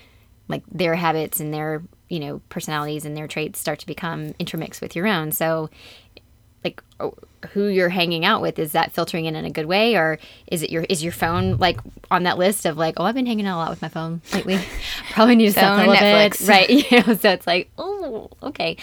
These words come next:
Speaker 1: Um, but yeah, I mean, that's, I feel like that's a really great habit to break when you start, and, and great introspection on your part that you were able to see, like,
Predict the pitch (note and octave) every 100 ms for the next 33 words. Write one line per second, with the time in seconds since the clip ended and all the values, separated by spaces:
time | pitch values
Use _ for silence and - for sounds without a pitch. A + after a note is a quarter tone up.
0 | - - - - G#3 F#3 E3+ D#3 F#3 A#3+
1 | C4 A#3 G#3 F#3 C4 - - G3+ G#3 E3
2 | E3 F3+ D#3 D#3 - D#3 - E3+ - -
3 | - _ _ _ _ - E3 D#3+ G2 -
4 | - D#3+ - - E3 - - D#3+ E3+ -
5 | A3 B3+ C4 B3+ F4 - - - _ _
6 | _ - A#3 G#3 G3 F#3 F3+ E3 D#3+ -
7 | D#3 D3 D#3+ E3+ D#3+ D#3 D3+ E3 D#3 -
8 | - -